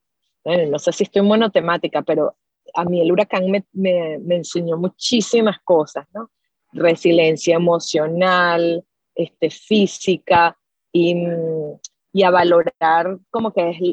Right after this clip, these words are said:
que es lo que es realmente importante, ¿no? Cuando, cuando te quedas casi desnudo, sin cosas materiales,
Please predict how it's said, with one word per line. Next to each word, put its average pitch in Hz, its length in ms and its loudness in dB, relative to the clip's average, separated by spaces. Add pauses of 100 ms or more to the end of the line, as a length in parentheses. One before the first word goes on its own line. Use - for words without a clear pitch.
que - 80 0
es - 120 -10
lo 202 180 -2
que 220 80 -4
es 202 100 -6
realmente 226 960 -2 (560)
importante, 165 1120 -2 (320)
¿no? 233 460 -8
Cuando, 156 840 2 (400)
cuando 170 260 2
te 165 120 0
quedas 175 280 2
casi 226 760 0 (460)
desnudo, 220 1000 0 (320)
sin 180 280 -8
cosas 175 400 -2
materiales, 196 840 0